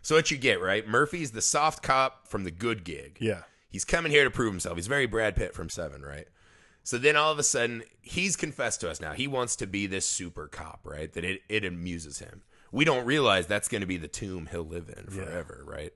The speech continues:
Speaker 1: Or is he even alive? We'll get to that later. So they get in their car, right? Uh, "Hey, really bad guys are in an <laughs> armored car. Can you get there?"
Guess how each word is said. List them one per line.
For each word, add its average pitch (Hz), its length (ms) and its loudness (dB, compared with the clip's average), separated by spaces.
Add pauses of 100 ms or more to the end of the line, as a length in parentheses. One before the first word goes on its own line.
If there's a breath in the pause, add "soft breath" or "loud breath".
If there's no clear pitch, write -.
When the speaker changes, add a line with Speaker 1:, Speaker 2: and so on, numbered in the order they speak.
(120)
Speaker 1:
Or 104 400 4
is 101 160 -2
he 92 140 -2
even 80 140 -6
alive? 87 280 -8
We'll 87 100 -8
get 90 140 -4
to 95 80 -4
that 82 140 -4
later. 80 200 -4 (540 loud breath)
So - 120 -4
they 127 120 8
get 165 140 2
in 175 60 -8
their 160 120 4
car, 95 260 4
right? 98 260 4
Uh, 85 160 -2 (260 soft breath)
"Hey, 220 340 4
really 202 340 2
bad 214 300 4
guys 165 320 6
are 143 60 8
in 151 80 8
an 143 80 6
<laughs> - 140 2
armored 180 280 8
car. 170 260 6
Can 131 160 -2
you 120 100 -4
get 160 200 0
there?" 92 240 -2